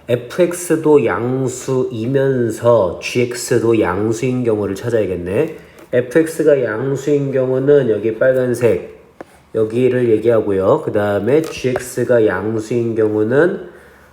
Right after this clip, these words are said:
파란색, 여기를 얘기하겠죠. 그죠? 그러면 둘 다 양수인 거는 사부터 오까지가 되겠네요.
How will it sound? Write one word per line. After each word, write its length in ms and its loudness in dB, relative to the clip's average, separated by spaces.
파란색, 800 0
여기를 400 0
얘기하겠죠. 560 0
그죠? 360 2
그러면 400 -2
둘 800 2
다 200 4
양수인 680 -4
거는 560 -2
사부터 1200 -2
오까지가 640 -2
되겠네요. 800 -6